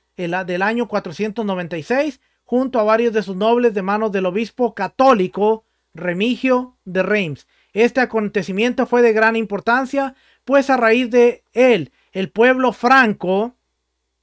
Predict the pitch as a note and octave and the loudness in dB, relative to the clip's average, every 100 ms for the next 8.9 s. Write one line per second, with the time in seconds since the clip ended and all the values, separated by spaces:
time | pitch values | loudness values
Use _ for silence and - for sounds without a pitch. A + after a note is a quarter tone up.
0 | _ _ _ _ _ E3 G3+ A3 G#3+ F#3+ | _ _ _ _ _ -2 0 2 -2 -2
1 | G3+ G#3+ F#3 D3+ A3 A3+ F#3+ F3+ F#3 E3 | -2 -4 -4 -4 0 2 0 -4 -6 -6
2 | F3+ G#3 A#3 G#3+ G3+ - B3 A3+ F#3 C#3+ | -6 -2 -2 -2 -4 0 2 2 0 -6
3 | B2 _ _ _ F#3 F#3 F#3 A#3 C4+ B3+ | -14 _ _ _ -4 -2 -2 0 0 2
4 | G#3 - G3 F#3 G#3 A#3+ B3 - G3 A3 | -4 -4 -4 -2 2 2 2 -2 -4 -2
5 | A3+ F#3 D3+ - _ - E3+ F3 F3 G3+ | -2 -4 -8 -10 _ -6 -4 -4 -2 2
6 | G#3+ A#3 F#3 F#3+ F3+ A3 A3 G3+ A3+ A#3+ | 2 2 0 -4 0 0 0 0 2 2
7 | B3 A#3 A#3 A3+ _ _ _ - F#3 G#3 | 2 2 2 -2 _ _ _ -2 0 2
8 | G#3 G#3+ G#3 G3+ G3+ D#3+ D3 B2 A#2+ | 0 0 0 0 0 -2 -6 -8 -12